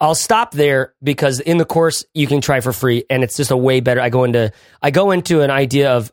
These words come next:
of around service in the, uh, defining your audience course. Again, fizzle dot co slash try five. If you've taken it, you already know about it. If you haven't taken it, just go get in for free and take the course. It's not super long, but it'll, it'll,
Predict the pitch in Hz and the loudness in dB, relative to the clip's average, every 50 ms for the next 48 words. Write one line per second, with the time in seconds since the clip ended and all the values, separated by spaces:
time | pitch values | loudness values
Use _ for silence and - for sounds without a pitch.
0 | _ - 123 117 113 110 104 101 - _ - 127 123 131 131 135 139 131 - - | _ -2 0 0 0 -2 -2 -6 -10 _ -2 0 0 0 0 0 -2 -2 -4 -6
1 | - - - 135 127 113 101 85 - - - - - - 123 113 107 107 110 - | -4 -2 0 0 0 0 -2 -6 -6 -8 -10 -10 -6 -4 -4 -2 -2 -4 -6 -4
2 | - 120 107 104 - - 127 - 131 120 110 - 135 131 135 127 123 117 110 110 | -2 -2 -2 -2 -2 -6 -8 -6 -6 -6 -2 -2 0 0 2 2 2 2 2 0
3 | 107 104 - - - 113 107 101 - - 123 120 131 110 98 - - 156 135 156 | 0 -2 -4 -4 -4 -2 -2 -4 -6 -6 -2 -2 -2 -2 -4 -4 -4 -2 0 0
4 | 147 135 - - 131 113 - 120 - - - 123 113 107 - 127 117 113 117 113 | 0 0 0 -2 -2 -2 -2 -6 -6 -4 -4 -4 -4 -4 -2 -2 -2 0 -2 -4
5 | - - _ _ _ _ - 107 - - 156 151 - 156 160 143 - 113 117 - | -6 -10 _ _ _ _ -14 -4 0 0 0 0 0 -2 -2 -2 -4 -8 -8 -4
6 | - 123 127 123 123 117 117 117 110 107 107 107 113 113 110 110 117 117 - 120 | -2 0 0 0 0 0 0 0 0 0 -2 -2 -2 -2 -2 -4 -6 -6 -4 -2
7 | 120 139 156 156 143 - 143 139 135 139 135 131 - _ _ _ _ - 165 165 | -2 0 0 -2 -2 -4 -4 -2 -2 -2 -4 -4 -6 _ _ _ _ -2 -2 -2
8 | - - 170 160 147 139 139 131 131 123 - - 117 - - 127 120 117 113 104 | 0 0 0 0 2 2 2 2 0 -2 -4 -8 -12 -6 -4 -2 0 0 -2 -4
9 | - _ _ _ - 131 123 - 135 123 - 127 - - 127 120 101 120 107 110 | -6 _ _ _ -8 -4 -2 -2 -2 -2 -4 -6 -4 -2 -2 -2 -2 -4 -6 -6
10 | 120 113 - - 104 - - - 131 - 120 110 110 113 110 107 101 104 110 107 | -6 -6 -6 -10 -12 -8 -6 -6 -4 -2 -2 -2 0 -2 -2 -4 -4 -6 -4 -6
11 | 104 95 92 95 _ _ 127 117 113 113 107 107 | -6 -8 -8 -12 _ _ -4 -2 -2 -2 -4 -6